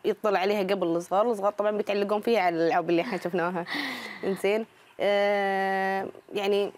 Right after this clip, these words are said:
حق جميع، آه، أفراد العائلة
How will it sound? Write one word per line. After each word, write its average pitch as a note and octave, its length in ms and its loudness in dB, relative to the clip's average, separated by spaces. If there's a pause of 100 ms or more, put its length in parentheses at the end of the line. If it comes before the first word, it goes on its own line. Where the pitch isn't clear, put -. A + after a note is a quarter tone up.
(180)
حق - 140 -2
جميع، A#3 540 2 (100)
آه، F3+ 680 0
أفراد F#3 480 0
العائلة F3+ 1080 0